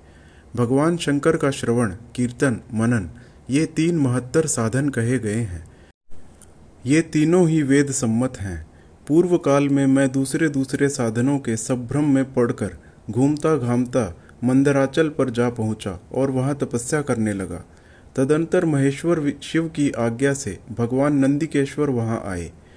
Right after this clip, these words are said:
उनकी मुझ पर बड़ी दया थी। वे सबके साक्षी तथा शिव गणों के स्वामी भगवान नंदिकेश्वर मुझे स्नेहपूर्वक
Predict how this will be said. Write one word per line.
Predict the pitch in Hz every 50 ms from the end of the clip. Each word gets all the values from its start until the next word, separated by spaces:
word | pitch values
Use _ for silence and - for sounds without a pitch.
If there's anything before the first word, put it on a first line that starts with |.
| - - - - - - - -
उनकी | 143 165 175 170 190 185
मुझ | 170 151 143 139
पर | - - 156 143
बड़ी | 135 139 135 147 147
दया | 123 123 117 117 120 120
थी। | 120 - - 87 80 - - - - - - - - -
वे | 127 147 170 175
सबके | - - 165 165 175 165 160 156
साक्षी | 147 - 139 127 123 127 - - 143
तथा | 139 - 131 127 131 135
शिव | 127 127 - 165 170 165
गणों | 143 139 135 139 147 147
के | 135 135 131
स्वामी | 131 - - 120 117 120 123 117 101 - - - - - - -
भगवान | 110 120 117 120 127 139 151 156
नंदिकेश्वर | 147 143 143 143 143 143 135 - 127 120 123 - 131 127 113
मुझे | 117 117 117 - 131 131
स्नेहपूर्वक | 123 - - 139 147 160 156 151 - 135 123 113 110 110 104 - -